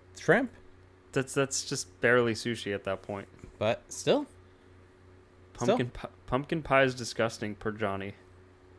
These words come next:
Speaker 1: Pumpkin
Speaker 2: Is it?
Speaker 1: pie is delicious. Why are,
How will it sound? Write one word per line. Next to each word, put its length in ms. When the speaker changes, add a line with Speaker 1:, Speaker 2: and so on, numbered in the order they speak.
Speaker 1:
Pumpkin 300
Speaker 2:
Is 60
it? 60
Speaker 1:
pie 280
is 160
delicious. 680
Why 280
are, 200